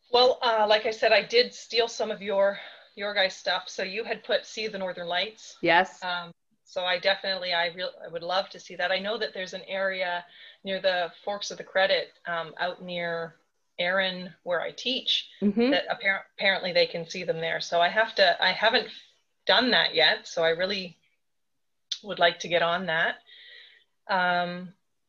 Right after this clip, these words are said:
Speaker 1: a bunch of my list are, like, the logical things that you feel like you should have done by your forties, like meet with a financial planner
Speaker 2: Yep.
Speaker 1: or, you know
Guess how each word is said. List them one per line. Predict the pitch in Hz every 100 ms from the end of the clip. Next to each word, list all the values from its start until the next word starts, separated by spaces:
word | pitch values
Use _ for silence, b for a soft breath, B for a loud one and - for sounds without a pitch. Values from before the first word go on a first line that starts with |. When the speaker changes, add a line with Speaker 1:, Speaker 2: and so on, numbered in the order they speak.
| -
Speaker 1:
a |
bunch | 185 254 370 -
of | 349
my | 262
list | 208 208 214 - - - - _ _ _ -
are, | 180 180
like, | 170 170 165 - - - _ _ _ _ _ _ _ _ _ _ _ _ _ -
the |
logical | 185 185 185 214 208 180
things | - 185 180
that | 180 170
you | 180 -
feel | 190
like | 180 -
you | 180
should | - 190
have | 175 165 160
done | 170 170 175 160
by | 170
your | 165 165 160
forties, | 170 165 165 175 180 -
like | 160 156 - - - _ _ _ _ _
meet | 180 180
with | 185
a | 170
financial | 170 175 175 170 - 185
planner | - 170 170 175 175 170 175 170 190
Speaker 2:
Yep. | 185
Speaker 1:
or, | 170 165 160 156 - B B B B
you | 196
know | 180 170 170 170